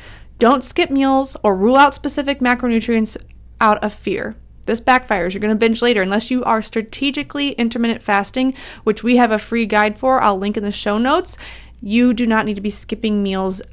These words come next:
for the sake of saving calories. Doesn't work. Do exercise and get movement, but do not do so out of obligation. Exercise is healthy. Movement is important. You're a human. We are designed to move,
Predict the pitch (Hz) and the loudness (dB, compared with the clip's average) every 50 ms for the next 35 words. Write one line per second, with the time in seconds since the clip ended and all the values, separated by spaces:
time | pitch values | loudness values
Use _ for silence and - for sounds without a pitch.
0 | - - - - - - - 196 196 196 190 196 202 - - 202 185 180 - 196 | -20 -20 -20 -20 -14 -8 -4 -2 -2 -2 -2 -2 -4 -4 -4 -6 -6 -6 -8 -12
1 | 185 - - 196 185 180 190 185 - - - - - - - 202 - - - - | -10 -8 -6 -6 -6 -6 -8 -8 -6 -6 -6 -6 -6 -8 -10 -12 -12 -14 -10 -6
2 | - 226 226 233 214 190 - - - - - - - - - - - - - - | -4 -2 0 0 -2 -2 -4 -8 -16 -20 -20 -20 -20 -20 -20 -20 -20 -20 -20 -20
3 | - - - - - - - - - 208 196 202 302 381 392 294 262 285 302 302 | -20 -20 -20 -20 -20 -20 -20 -16 -12 -6 2 6 8 8 8 8 4 2 -2 -4
4 | - - - 233 233 - - 220 220 - 208 190 190 190 190 - - 220 208 196 | -2 0 2 2 2 2 -2 -2 0 2 2 2 2 0 -2 -4 -4 -4 -2 0
5 | 208 208 208 - - - 214 208 214 196 190 180 - - - - 233 220 208 214 | 0 0 0 -2 -4 -4 -2 -2 -2 -2 -2 -4 -6 -6 0 0 2 2 2 2
6 | 240 247 240 233 247 269 320 330 339 349 349 - - - 214 208 285 330 359 381 | 2 4 4 6 6 6 6 6 4 2 0 -2 -8 -8 -2 2 4 4 4 4
7 | - - 233 208 208 214 220 214 247 254 - - 247 240 233 247 - 247 269 285 | 2 4 4 4 4 4 2 2 0 2 2 2 2 2 2 2 2 2 2 2
8 | 277 - 214 180 160 - - - - - - - - - - - - - - - | 0 -2 -4 -4 -6 -8 -12 -16 -20 -20 -20 -20 -20 -20 -20 -20 -20 -12 -4 -2
9 | 285 320 - 349 320 294 294 294 277 262 247 - 226 254 254 233 233 220 190 190 | -2 0 0 0 0 2 2 2 2 2 0 0 2 2 2 2 0 0 0 2
10 | 190 214 294 311 302 302 311 311 - 247 240 - - - 247 233 226 233 - 277 | 2 4 4 4 4 4 2 4 2 2 0 0 0 0 2 2 2 2 0 0
11 | 285 - 240 214 196 196 208 214 208 - 277 302 294 262 214 196 202 208 208 208 | 2 2 2 0 2 2 2 2 2 2 2 2 4 4 4 4 4 2 2 2
12 | 202 214 202 208 226 233 254 262 254 240 254 226 214 220 269 285 254 220 226 | 0 0 0 2 2 2 4 4 2 2 2 2 2 4 4 4 2 0 -2